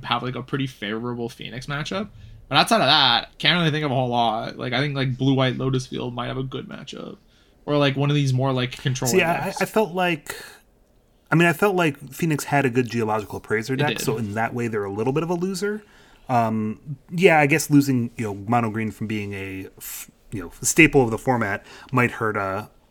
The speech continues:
Speaker 2: Phoenix a little bit. You know, Red Black is, I always think that's a very, like, I think that's one of my favorite matchups of the last, like, year of Pioneer, is that is a very skill intensive, it's a very interactive matchup.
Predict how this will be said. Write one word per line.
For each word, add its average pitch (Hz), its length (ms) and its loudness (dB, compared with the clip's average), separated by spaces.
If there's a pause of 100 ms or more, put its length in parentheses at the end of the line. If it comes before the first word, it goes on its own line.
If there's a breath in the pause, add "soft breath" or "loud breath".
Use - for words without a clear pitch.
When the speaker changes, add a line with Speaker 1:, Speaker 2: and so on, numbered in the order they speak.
(100)
Speaker 2:
Phoenix 104 340 -8
a 113 40 -6
little 101 80 -4
bit. 110 160 -8
You 226 100 2
know, 247 200 0
Red 180 340 2
Black 143 440 0
is, 110 420 -4 (560 soft breath)
I 135 60 10
always 143 160 8
think 139 140 0
that's 127 180 0
a - 20 -8
very, 110 240 -2
like, 117 240 -2
I 139 60 4
think 151 120 -2
that's 147 120 0
one 143 80 0
of 127 40 2
my 113 100 0
favorite 107 360 -4
matchups 98 500 -8
of 107 140 -6
the 101 80 -6
last, 95 240 -6
like, 110 160 -8
year 101 180 -4
of 95 120 -10
Pioneer, 101 420 -6
is 104 240 -8
that 110 200 -4
is 104 140 -8
a 101 200 -8
very 107 240 0
skill 110 220 -6
intensive, 147 420 -2
it's - 120 -8
a 113 40 -8
very 107 340 -2
interactive 104 540 -4
matchup. 107 460 -4